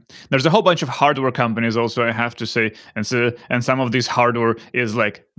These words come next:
big sort of hardware, like industrial machinery. So I was really, and I was really interested to, uh, to hear from them how it, uh, how it was for them. But seems like, uh, seems like they're, they're happy with, uh, what,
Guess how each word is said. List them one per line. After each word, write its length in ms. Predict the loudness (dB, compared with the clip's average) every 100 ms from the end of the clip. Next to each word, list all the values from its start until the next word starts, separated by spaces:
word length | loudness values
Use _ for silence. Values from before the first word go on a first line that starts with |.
| -2
big 300 | 0 0 -2
sort 240 | -2 -2 -2
of 80 |
hardware, 400 | -2 0 0 -2
like 300 | -2 -4 -4
industrial 640 | -4 -2 0 -2 -2 -2 0
machinery. 680 | 0 -2 -2 0 -2 -2 -6
So 180 | -4
I 120 | -2 0
was 220 | -2 -2
really, 340 | -2 0 -2 -4 -10
and 180 | -4 0
I 100 | 0
was 220 | 0 0
really 260 | 2 2 0
interested 480 | 0 -2 0 -2 -4
to, 400 | -4 0 0 -2 -8 -4
uh, 140 | -2
to 120 | -2
hear 260 | -4 0 -2
from 280 | 0 -2 0
them 180 | 0 -2
how 300 | -2 -2 -2
it, 160 | -2
uh, 100 | -2
how 140 | 0 -2
it 100 | -2
was 140 | -2
for 100 | 0
them. 140 | 0
But 120 | -2 -2
seems 220 | -2 0
like, 220 | 0 0
uh, 180 | 0 0
seems 240 | -2 0
like 160 | 0 0
they're, 180 | -2 -2
they're 480 | -4 -4 0 0 0
happy 320 | -2 -4 -4
with, 280 | -4 -4 -2
uh, 140 | -2
what, 140 | -2